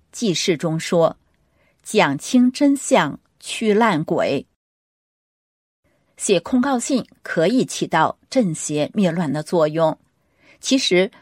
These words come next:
他们也确实非常关注你的控告。大陆公检法执法犯法的很多，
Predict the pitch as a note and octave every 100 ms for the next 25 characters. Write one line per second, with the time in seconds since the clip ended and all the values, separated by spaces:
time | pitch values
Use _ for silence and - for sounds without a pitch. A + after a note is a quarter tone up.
0 | - - D4+ C#4 D3+ - - G#3 - E3+
1 | E3+ - D4 - D#3+ - B3 B3+ C#4 F#3
2 | E3 C3+ - F#3+ D3 F3 D#3 - _ _
3 | _ _ _ _ _ _ - F#3 F#3 F3
4 | E3+ - B3+ B3+ E3+ F3+ D#3 C#3 - E3+
5 | D3+ C#3+ A3 F#3 E3+ D3+ D#3 D3+ F3+ D3
6 | C3 G3 A3